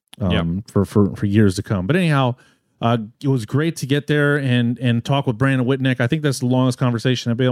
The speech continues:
Speaker 1: able to hold with Brandon Whitnick. A lot of times, "Hey, how you been?"
Speaker 2: Right.
Speaker 1: That kind of thing. So it's cool to be able to spend a little more time with some of the drivers. Um, that is probably the highlight of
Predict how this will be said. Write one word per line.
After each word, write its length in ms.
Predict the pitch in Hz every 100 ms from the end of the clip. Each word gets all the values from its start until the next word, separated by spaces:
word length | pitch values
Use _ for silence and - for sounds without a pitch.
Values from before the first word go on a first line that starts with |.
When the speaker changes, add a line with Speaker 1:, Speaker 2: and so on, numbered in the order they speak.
| 117
Speaker 1:
able 40 |
to 100 | 110
hold 300 | 95 127 123
with 100 | 120
Brandon 300 | 113 123 123
Whitnick. 320 | 127 127 127
A 40 | 117
lot 120 | 120
of 60 | 117
times, 180 | 127 120
"Hey, 240 | 135 185
how 80 | 160
you 140 | 160
been?" 300 | 151 156 156
Speaker 2:
Right. 100 | 151
Speaker 1:
That 160 | 143 143
kind 140 | 143
of 80 | 135
thing. 180 | 139 135
So 180 | - 123
it's 80 | 117
cool 260 | - 147
to 60 | 139
be 120 | 131
able 160 | 135 127
to 60 |
spend 340 | 123 - 135 127
a 40 |
little 180 | 123 135
more 120 | 135
time 280 | 117 131 131
with 80 | 135
some 140 | 139
of 20 | 127
the 80 |
drivers. 560 | 117 117 120 143 175 - _ _ _ _ _ _ _ -
Um, 280 | 110 107 104
that 260 | 127 143 120
is 240 | 127 107
probably 420 | - 127 117 117
the 120 | 110
highlight 500 | 98 110 113 120 131 -
of 380 | 123 120 107